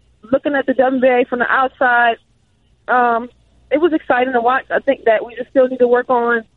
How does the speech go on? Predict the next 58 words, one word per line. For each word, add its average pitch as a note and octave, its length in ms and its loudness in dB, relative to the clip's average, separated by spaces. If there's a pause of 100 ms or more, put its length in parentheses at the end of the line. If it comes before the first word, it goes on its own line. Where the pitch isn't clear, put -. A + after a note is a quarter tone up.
(300)
some B3+ 160 0
of B3 60 2
the, A3+ 160 -2
um, A3+ 160 -2
fan B3+ 220 -2
attendance. B3+ 360 -2
There B3+ 120 0
was C4+ 120 -4
a B3 40 -2
lot B3 120 0
of A#3 100 -8
times C4 340 0
I, G#3+ 160 0
I A#3 40 0
wouldn't A#3+ 300 -4
know B3 140 4
when A#3+ 140 -2
the A#3 100 0
games B3+ 300 -2
were, F#3 220 0 (520)
you G#3+ 100 -8
know, B3 360 0
when A3+ 180 -8
they A#3 140 0
came A#3+ 260 -2
on A#3 200 -4
T A#3+ 220 -6
V B3 180 2
or A3+ 140 4
anything A3 340 -4
like G#3+ 200 -2
that. A#3 260 0
So C4 60 2
I C4 100 0
just D#4+ 180 -20
think C#4 220 -4
that, A#3+ 200 0
um, G3+ 260 -10 (340)
we D4 100 2
have C#4+ 140 2
to A3+ 100 -2
grow G#3+ 560 0 (720)
as A3 180 0
a A3 80 2
league A3 420 0
with G3 200 0
that G#3+ 260 -2
situation G#3+ 760 -2 (340)
because B3+ 260 0
people F4+ 220 2
want D#4 320 -2
to C4+ 100 4
watch G#3+ 240 2
the G#3+ 60 0
games. F#3+ 200 -2
People C4 240 0
wanna D4 300 0
know E3 280 -2